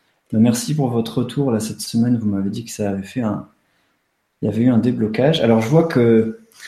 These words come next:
que t'es prête. Alors, comme Mumu, Christophe et, et vous toutes et tous,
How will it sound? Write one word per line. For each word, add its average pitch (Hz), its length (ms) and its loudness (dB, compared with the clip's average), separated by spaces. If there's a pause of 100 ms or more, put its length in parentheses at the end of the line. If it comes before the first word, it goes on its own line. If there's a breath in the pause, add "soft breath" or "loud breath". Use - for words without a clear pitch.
(260 loud breath)
que 151 80 6
t'es 147 180 6
prête. 151 380 2
Alors, 107 180 2
comme 143 220 8
Mumu, 135 420 10
Christophe 120 580 -6
et, 101 320 -4
et 113 60 -2
vous 117 160 -6
toutes - 380 -10
et - 20 -16
tous, - 640 -6